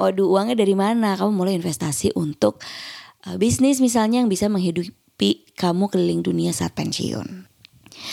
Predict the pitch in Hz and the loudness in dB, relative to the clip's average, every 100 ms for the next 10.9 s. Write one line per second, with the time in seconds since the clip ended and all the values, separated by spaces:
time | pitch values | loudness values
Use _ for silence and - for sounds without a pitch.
0 | - - - 180 175 - 214 202 208 226 | -10 -4 0 0 0 0 0 0 -2 -2
1 | 226 240 - 214 208 151 165 175 160 170 | -2 -2 -2 -2 -2 -2 -4 -6 -6 -2
2 | 175 170 190 202 196 202 208 - 233 226 | 0 0 0 2 2 0 0 0 0 0
3 | 208 - _ _ _ - - - - 147 | -2 -6 _ _ _ -20 -20 -10 -6 -2
4 | 147 190 - _ _ _ _ _ _ _ | 0 0 0 _ _ _ _ _ _ _
5 | _ - 175 170 - - 214 170 160 151 | _ -10 -6 -6 -2 0 2 2 0 -4
6 | 165 233 240 233 - 117 - 170 170 165 | -2 -2 -2 -2 -4 -4 -6 -6 -4 -2
7 | 165 160 - 170 151 - 240 247 190 170 | -2 -2 -4 -2 -2 2 0 0 -4 -6
8 | 165 165 - 170 170 190 175 - 247 - | -6 -8 -8 -10 -8 -8 -4 0 0 -2
9 | - 180 175 175 - - - 180 208 - | -6 -8 -8 -10 -12 -10 -6 -2 -2 -2
10 | - 175 196 214 226 254 262 254 226 | -4 -4 -4 -4 -4 -2 0 0 -4